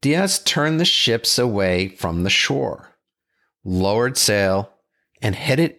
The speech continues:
out to the west and towards open ocean. No one knows for certain why this decision was made. Was it planned in advance? Or was it a moment of intuition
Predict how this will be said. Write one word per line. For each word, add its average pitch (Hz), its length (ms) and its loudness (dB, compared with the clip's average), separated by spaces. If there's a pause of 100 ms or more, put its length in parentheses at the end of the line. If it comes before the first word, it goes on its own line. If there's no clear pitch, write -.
out 110 260 -2
to - 140 0
the 127 100 4
west 92 640 -2 (160)
and 127 180 -2
towards 87 460 -2
open 82 340 -2 (100)
ocean. 98 420 0 (1800)
No 117 160 0
one 165 240 2
knows 113 320 2
for 101 160 -2
certain - 560 -2 (440)
why 101 300 -2
this 95 320 0
decision 90 520 0
was 87 180 0
made. 87 360 0 (1400)
Was 87 160 0
it - 140 -6
planned 95 360 0
in 92 80 -2
advance? 98 640 -2 (1000)
Or 127 180 -2
was 147 220 0
it 190 80 2
a 180 100 2
moment 131 420 0
of 104 180 -2
intuition - 800 -2